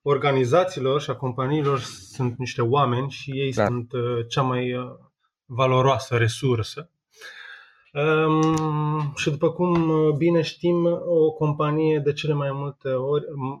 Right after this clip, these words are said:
Speaker 1: mai ales în faza de, de început, de start, o companie este în mare măsură, dacă nu, uh, cea mai mare măsură, este rezultatul personalității și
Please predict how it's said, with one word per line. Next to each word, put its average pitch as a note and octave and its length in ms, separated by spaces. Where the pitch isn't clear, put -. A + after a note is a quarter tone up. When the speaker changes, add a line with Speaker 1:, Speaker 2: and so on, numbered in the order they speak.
Speaker 1:
mai C#3+ 100
ales D3+ 180
în C#3 80
faza C3 300
de, B2+ 320
de A#2+ 140
început, B2 480
de A#2 140
start, D#3+ 560
o C3+ 120
companie D#3+ 540
este D#3 380
în D3+ 140
mare D3+ 400
măsură, C3+ 500
dacă C3+ 360
nu, C#3 320
uh, C3 600
cea - 180
mai B2 160
mare B2 260
măsură, C3+ 600
este B2 920
rezultatul C3+ 1000
personalității D#3 840
și - 180